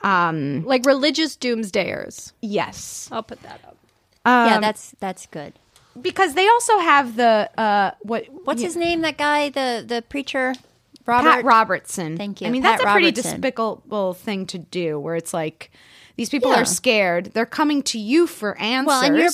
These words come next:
Speaker 3: and you're telling them, if you pray and give money to the church, and if you are
Speaker 1: Read my
Speaker 3: not a
Speaker 1: book.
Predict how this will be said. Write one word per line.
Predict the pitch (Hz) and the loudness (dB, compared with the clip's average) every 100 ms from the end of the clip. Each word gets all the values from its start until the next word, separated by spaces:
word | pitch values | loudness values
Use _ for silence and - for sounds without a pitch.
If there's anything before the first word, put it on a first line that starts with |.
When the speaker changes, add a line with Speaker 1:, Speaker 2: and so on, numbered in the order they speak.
| 233 | 2
Speaker 3:
and | 240 | 0
you're | 240 330 | 2 0
telling | - 208 202 202 | 0 -2 -2 -4
them, | 214 214 | -4 -4
if | 220 208 | -6 -6
you | 226 220 | -8 -8
pray | - 240 226 214 | -2 0 2 0
and | 202 | -2
give | 220 | -2
money | 202 196 196 | -2 -6 -4
to | 208 | -6
the | 196 | -6
church, | - 269 220 - | -4 -2 -2 -2
and | 202 | -8
if | 196 208 | -8 -2
you | 208 202 208 | 2 2 2
are | - 202 | 2 4
Speaker 1:
Read | 202 220 | 4 4
my | 269 | 4
Speaker 3:
not | 214 202 - | 6 6 6
a | 269 | 4
Speaker 1:
book. | - | 2